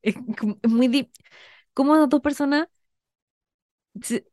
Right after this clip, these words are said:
es que igual puede ser, pero muy raro. Poco probable, digamos.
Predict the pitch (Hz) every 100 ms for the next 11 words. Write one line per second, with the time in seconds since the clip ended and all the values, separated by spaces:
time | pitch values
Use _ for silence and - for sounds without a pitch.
0 | - 226 247 214 - 220 302 - 370 -
1 | 466 349 - - 208 190 - 262 302 240
2 | 143 - 175 _ _ _ _ _ - 254
3 | 285 233 220 147 117 107 117 147 147 127
4 | 175